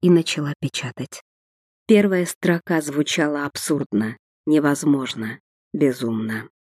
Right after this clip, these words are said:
Заявление о возбуждении уголовного дела по факту убийства и незаконного использования цифровой копии сознания гражданина Воронина Дмитрия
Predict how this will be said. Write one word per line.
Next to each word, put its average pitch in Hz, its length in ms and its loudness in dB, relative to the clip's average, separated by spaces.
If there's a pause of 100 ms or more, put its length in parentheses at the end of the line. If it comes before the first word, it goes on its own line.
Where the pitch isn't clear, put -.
(840)
Заявление 180 920 4
о - 20 -4
возбуждении 151 840 2
уголовного 139 800 0
дела 156 480 -2 (220)
по 170 120 4
факту 165 500 0
убийства 170 720 -2 (320)
и 220 100 8
незаконного 175 920 4
использования 147 840 0
цифровой 143 680 0
копии 139 440 -2
сознания 139 960 0 (240)
гражданина 165 1000 4 (120)
Воронина 165 720 4
Дмитрия 160 640 4